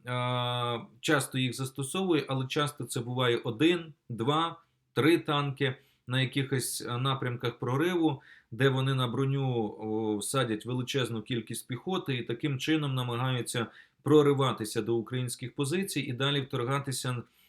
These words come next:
в українську смугу оборони з метою реалізації там,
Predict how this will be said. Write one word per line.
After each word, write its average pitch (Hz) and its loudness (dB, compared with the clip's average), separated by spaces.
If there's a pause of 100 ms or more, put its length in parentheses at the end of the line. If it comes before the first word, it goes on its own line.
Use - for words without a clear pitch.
(200)
в 117 0
українську 135 0
смугу 135 -2
оборони 127 2
з 90 -14
метою 113 0
реалізації 113 0
там, 107 -2